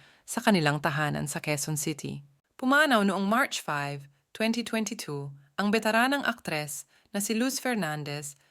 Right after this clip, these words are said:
sa edad na eighty-six. Mahigit anim na dekada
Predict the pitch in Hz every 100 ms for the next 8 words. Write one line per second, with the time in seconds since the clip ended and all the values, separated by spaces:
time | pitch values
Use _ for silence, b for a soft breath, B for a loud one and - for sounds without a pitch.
0 | _ - 220 185 160 165 - 147 143 143
1 | - 151 - - - _ _ _ _ _
2 | _ 202 208 226 254 269 269 233 202 180
3 | 185 151 147 143 151